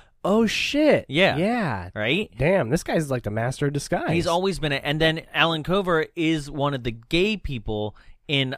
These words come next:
Speaker 2: um, in Big Daddy.
Speaker 1: <laughs>
Speaker 2: Remember? Where, where, like, they're sitting on the bench and
Speaker 1: Yeah.
Speaker 2: he's like, "Ah, you'd look good in a suit."
Speaker 1: Yeah.
Speaker 2: You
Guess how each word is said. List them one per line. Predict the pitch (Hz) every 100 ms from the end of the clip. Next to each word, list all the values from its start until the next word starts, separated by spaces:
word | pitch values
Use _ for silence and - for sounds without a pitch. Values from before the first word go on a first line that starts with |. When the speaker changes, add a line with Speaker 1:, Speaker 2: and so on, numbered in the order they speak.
| 131
Speaker 2:
um, | 117 107 104 104 117 -
in | 135
Big | 123 135 117
Daddy. | 175 190 107 220 131 -
Speaker 1:
<laughs> | -
Speaker 2:
Remember? | 139 135 139 143 151 165 - 160 147
Where, | 170 151
where, | 151 147
like, | 139 135
they're | 131 139
sitting | 147 165
on | 156
the | 139
bench | 120 131 135 143
and | 185
Speaker 1:
Yeah. | 175 156 143
Speaker 2:
he's | 143
like, | 135 - -
"Ah, | - 120 110
you'd | 110 160 131
look | 104 -
good | 95 92
in | 90
a | 87
suit." | - 95 92 -
Speaker 1:
Yeah. | 175 143 131
Speaker 2:
You | 123